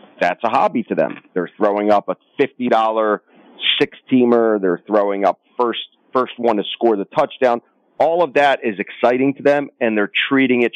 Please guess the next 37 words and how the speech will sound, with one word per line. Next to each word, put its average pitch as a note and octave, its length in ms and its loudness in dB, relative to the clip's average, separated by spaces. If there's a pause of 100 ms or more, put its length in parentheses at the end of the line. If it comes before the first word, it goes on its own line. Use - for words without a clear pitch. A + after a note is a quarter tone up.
strictly A2+ 380 -2
as F#2+ 140 0
a E2+ 80 -4 (100)
hobby. F#2 300 0 (480)
When A2 160 4
it G#2+ 100 -4
becomes B2 500 -4
more D3 380 2
than D3+ 160 -4
a A#2 80 0
hobby, G2+ 560 -2 (800)
you A3 160 -2
have C3 260 0
to B2 60 -10
treat A#2+ 260 -4
it G#2 100 0
like G2 160 0
a F#2 60 -4
business. E2 460 -6
And F#2+ 100 0
if G2 140 -2
you A#2 100 0
don't, C#3 400 -2 (480)
you're C3 140 -2
gonna A#2+ 180 2
get G#2+ 240 -2
run G#2+ 460 -2
off B2 240 2
the C3 80 -2
road F#2+ 560 -2
very A2+ 300 0
quickly F#2+ 560 -6
because F#2+ 360 -6
you're G2+ 120 -4
looking G#2 360 -6 (100)
for G2+ 120 0
that, F#2 240 0